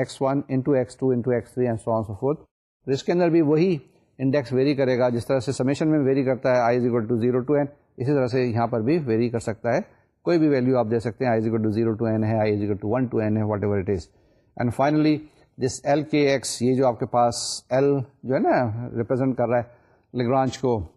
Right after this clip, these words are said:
اس ٹرم کو، that is equal to pi x over x minus x k pi dash x. Once again, L K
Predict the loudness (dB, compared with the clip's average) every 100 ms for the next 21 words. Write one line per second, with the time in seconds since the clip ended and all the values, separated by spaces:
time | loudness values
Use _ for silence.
0 | _ _ _ -14 -2 0 2 2 2 2
1 | 2 2 0 -2 -2 0 2 2 0 -4
2 | -4 0 0 0 -2 -4 -2 0 -2 -2
3 | -6 -6 -4 -2 -2 0 0 0 0 -2
4 | -2 -6 -8 -20 _ _ -6 -2 0 2
5 | 2 2 0 0 0